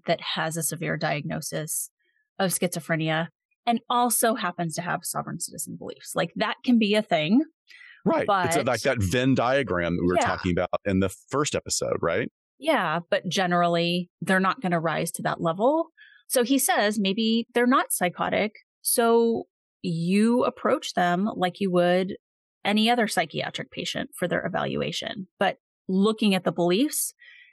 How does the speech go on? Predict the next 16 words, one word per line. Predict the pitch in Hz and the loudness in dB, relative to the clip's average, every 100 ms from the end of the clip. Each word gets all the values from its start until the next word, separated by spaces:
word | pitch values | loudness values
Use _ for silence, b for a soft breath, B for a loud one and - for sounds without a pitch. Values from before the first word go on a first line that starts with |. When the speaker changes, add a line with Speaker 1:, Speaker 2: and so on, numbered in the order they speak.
| _ | _
Speaker 1:
and | 202 | 2
looking | 185 185 185 180 | 2 2 2 2
at | 185 | 0
the | |
subculture | 170 180 180 - 214 294 | 0 -2 -2 -4 -2 2
and | 247 | 2
having | 214 170 170 | 2 0 0
knowledge | 165 165 214 220 | 2 2 2 2
about | 233 233 240 | 2 0 0
that | 262 277 - | 0 0 -2
is | 180 | -4
gonna | 175 | -4
be | 170 170 165 | 0 0 0
really, | 165 170 175 170 160 | -2 0 2 0 -2
really | 170 175 - | -4 -4 -6
important. | - 170 - - - - - | -6 -8 -4 -4 -4 -8 -10